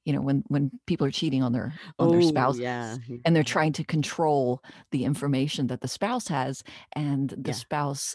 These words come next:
Speaker 1: suspects them, and they get angry and say, and they're, and they're rehearsing, like, all the things they think the spouse knows. How can they, how can they be, how can they s-, suspect me?
Speaker 2: Right.
Speaker 1: That's so wrong. That's so unfair, you know,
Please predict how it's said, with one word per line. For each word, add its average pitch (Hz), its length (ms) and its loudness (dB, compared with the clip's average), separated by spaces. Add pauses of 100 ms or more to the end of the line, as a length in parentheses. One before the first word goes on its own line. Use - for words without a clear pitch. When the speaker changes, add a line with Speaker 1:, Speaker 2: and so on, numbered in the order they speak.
(120)
Speaker 1:
suspects - 680 -6
them, 120 300 -2 (680)
and 165 160 0
they 156 120 0
get 156 260 -2
angry 196 540 2 (760)
and 147 200 -2
say, 143 420 -4
and 143 180 -4
they're, 120 140 -4
and 160 180 -2
they're 165 120 -2
rehearsing, 165 520 -4
like, 131 220 -6
all 147 140 0
the 151 80 -8
things 147 320 -4
they 165 180 0
think 160 300 -8
the 156 60 -14
spouse 135 420 -6
knows. 127 260 -6
How 147 280 -8
can 135 240 -8
they, 123 460 -8
how 160 140 -8
can 175 200 -6
they 127 120 -6
be, 127 340 -12
how 160 120 -16
can 156 160 -12
they 107 60 -12
s-, - 260 -18 (260)
suspect - 580 -10
me? 151 140 -2
Speaker 2:
Right. 135 260 -4 (600)
Speaker 1:
That's 165 260 -2
so 196 140 4
wrong. 165 260 6
That's 147 140 0
so 156 180 0
unfair, 139 560 0
you 127 160 -8
know, 139 260 -10